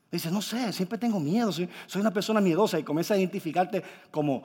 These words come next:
"Yo soy una persona miedosa". Comienzas a ponerte ni que tu identidad. "Yo soy una persona miedosa.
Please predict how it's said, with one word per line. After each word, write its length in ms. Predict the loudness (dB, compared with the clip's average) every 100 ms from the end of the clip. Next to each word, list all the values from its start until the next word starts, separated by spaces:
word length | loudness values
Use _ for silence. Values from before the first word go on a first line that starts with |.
| -8
"Yo 80 | -6
soy 160 | -2 0
una 140 | 0
persona 380 | -2 -2 -4 -4
miedosa". 480 | 0 2 2 0 -2
Comienzas 320 | -2 0 0
a 20 |
ponerte 320 | 2 0 0 -2
ni 100 | -2
que 200 | -4 -6 -10
tu 120 | 0 2
identidad. 680 | 4 2 0 0 0 -2 -12 -20 _ _ _ _ _ _ -10
"Yo 100 | -6
soy 100 | -2
una 120 | -2
persona 260 | -2 -4 -2
miedosa. 480 | -2 -4 -8 -14